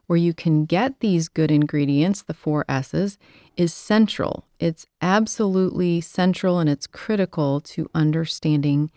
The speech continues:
human development. Simply put, when we're born, we are one hundred percent dependent on our caregivers to do everything for us and be everything for us.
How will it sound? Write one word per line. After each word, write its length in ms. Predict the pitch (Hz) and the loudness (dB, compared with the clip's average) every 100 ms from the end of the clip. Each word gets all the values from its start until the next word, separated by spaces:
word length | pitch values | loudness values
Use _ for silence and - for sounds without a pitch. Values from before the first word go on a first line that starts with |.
| _ _ _ | _ _ _
human 360 | - 151 147 | -2 0 2
development. 680 | 151 175 254 269 143 - - | 0 0 2 2 0 -4 -4
Simply 380 | - 285 - 262 | 2 2 4 0
put, 460 | - 190 143 160 _ _ _ _ | 2 2 2 0 _ _ _ _
when 280 | 175 170 196 | 2 4 4
we're 140 | 254 | 4
born, 540 | 247 165 143 139 196 196 _ - | 4 4 4 4 2 -2 _ -2
we 180 | 175 | 0
are 120 | 165 160 | 2 0
one 320 | 160 165 196 | 2 2 2
hundred 340 | 233 220 233 | 2 0 -2
percent 440 | - 233 - 180 - | -4 -4 -2 -2 -2
dependent 580 | 175 - 185 202 196 - | -6 -2 0 0 0 -2
on 140 | 165 | -2
our 140 | 156 160 | 0 -4
caregivers 840 | - 269 294 202 147 143 170 190 _ _ _ _ | -4 0 0 2 -2 0 -2 -4 _ _ _ _
to 140 | - 175 | -4 -4
do 400 | 160 196 240 254 | 0 2 4 4
everything 520 | 196 202 190 175 165 | 4 2 0 0 -2
for 340 | - 160 151 147 | -2 0 2 2
us 220 | 165 - | 0 -2
and 280 | 170 165 156 | 0 0 0
be 280 | 196 262 311 | 0 2 2
everything 500 | 160 151 147 - - | 0 -2 -4 -6 -8
for 340 | - - - - | -8 -8 -8 -8
us. 200 | - | -12